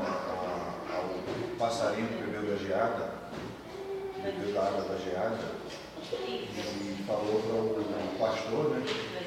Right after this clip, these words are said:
"Seja o passarinho." Então, assim, eu tô procurando adentrar nessa, nessa metáfora que ele falou, e assim, é muito perigoso.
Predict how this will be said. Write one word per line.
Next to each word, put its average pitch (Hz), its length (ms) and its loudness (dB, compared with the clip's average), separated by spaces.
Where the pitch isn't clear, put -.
"Seja 139 300 2
o 139 80 0
passarinho." 120 420 0
Então, 160 400 2
assim, 127 280 2
eu 113 320 4
tô - 60 6
procurando 156 800 4
adentrar 127 680 4
nessa, 104 300 2
nessa 104 380 0
metáfora 104 540 0
que 98 60 -6
ele - 100 -6
falou, - 560 0
e 131 60 0
assim, 117 360 -2
é 117 60 -2
muito - 500 -4
perigoso. - 420 0